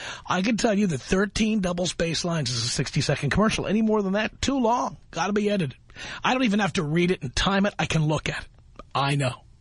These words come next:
Seven lines is thirty seconds. Thirteen lines is sixty seconds. It's in my blood.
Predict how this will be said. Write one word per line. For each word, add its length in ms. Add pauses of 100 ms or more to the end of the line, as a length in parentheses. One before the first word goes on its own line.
(560)
Seven 400
lines 280
is 80
thirty 280
seconds. 560 (220)
Thirteen 560
lines 420
is 140
sixty 340
seconds. 540 (1080)
It's 100
in 100
my 160
blood. 300